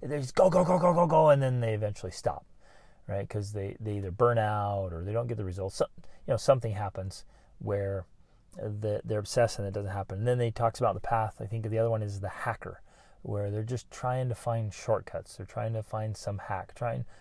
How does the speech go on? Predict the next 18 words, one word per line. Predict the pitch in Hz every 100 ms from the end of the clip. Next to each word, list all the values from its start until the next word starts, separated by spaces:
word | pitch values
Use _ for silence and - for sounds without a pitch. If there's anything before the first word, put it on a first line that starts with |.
| -
trying | - 147
to |
find | 120 - 127 127
some | - 131 127
way | 117 117
around | 110 104 110 107 98 92 - - - - - - - - - 139
just | 120 107
going | 127 120 120
all | 113 110 117
in, | 143 82
right? | 101
And | 110 104 101 117
not | 127 147 -
messing | 120 110 - 110
around, | 95 87 80 80
which | 98 95
is | 104 98
the, | 98